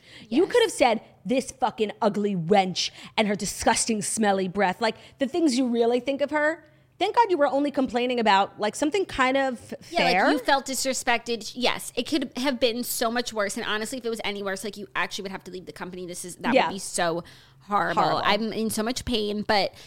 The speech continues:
Speaker 2: you know what? You were just, like, being, like, a, a workplace Karen, like, she's multicast, whatever. It's fine. It's not a big deal.
Speaker 1: It's fine.
Speaker 2: It could have been worse. And I just need, we all need to use this as an opportunity to learn from this,
Speaker 1: Yeah.
Speaker 2: because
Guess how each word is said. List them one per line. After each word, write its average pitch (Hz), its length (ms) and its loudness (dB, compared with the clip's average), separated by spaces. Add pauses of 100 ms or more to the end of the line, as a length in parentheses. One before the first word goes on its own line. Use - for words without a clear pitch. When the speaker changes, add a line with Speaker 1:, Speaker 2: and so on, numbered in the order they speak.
Speaker 2:
you 262 80 0
know 294 80 4
what? 294 100 2
You 277 140 0
were 262 200 0
just, 285 240 -4
like, 262 300 0 (880)
being, 214 360 -4
like, 202 240 -4
a, 175 200 -2
a 214 100 2
workplace 302 420 0
Karen, 226 460 -2
like, 214 140 -4
she's 262 260 -6
multicast, 247 640 -8
whatever. 262 400 0
It's 233 160 -2
fine. 208 300 4
It's 202 120 -6
not 202 140 0
a - 20 -6
big 196 140 -6
deal. 190 220 0
Speaker 1:
It's 185 100 0
fine. 156 340 -2 (180)
Speaker 2:
It 233 160 0
could 247 180 0
have 208 100 0
been 202 120 0
worse. 196 200 -2
And 226 80 2
I 226 60 2
just 240 200 -4
need, 240 280 -2
we 226 280 -6
all 226 200 6
need 226 200 -2
to 226 120 -6
use 202 200 -4
this 202 280 0
as 190 120 2
an 196 80 -4
opportunity 175 840 -4 (420)
to 247 200 0
learn 208 720 2
from 220 220 0
this, 208 180 -2
Speaker 1:
Yeah. 214 160 4
Speaker 2:
because 226 200 0